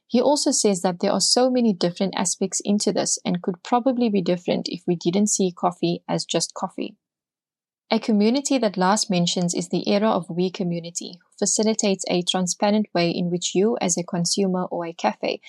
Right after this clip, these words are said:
can have direct access to the farmer and engage in direct dialogue if you're interested in making the effort to learn more about your coffee. At the moment, Lars sees the Era of We community as the best available solution to bring farmers to the table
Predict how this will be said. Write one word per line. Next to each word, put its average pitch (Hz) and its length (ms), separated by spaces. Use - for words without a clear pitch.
can 196 180
have 180 260
direct 214 440
access 175 360
to - 140
the 180 100
farmer 170 500
and 175 160
engage 170 460
in 180 140
direct 175 420
dialogue 165 540
if - 180
you're 165 160
interested 190 560
in 175 160
making 170 340
the 185 160
effort 170 300
to - 100
learn 175 320
more 160 160
about 160 300
your 165 120
coffee. - 460
At 240 140
the 247 80
moment, 185 520
Lars 180 280
sees 196 240
the - 180
Era 208 180
of 170 220
We 185 160
community 175 640
as 165 140
the 165 200
best 208 240
available 175 460
solution 175 640
to - 120
bring 214 280
farmers 190 400
to - 120
the 175 120
table 170 480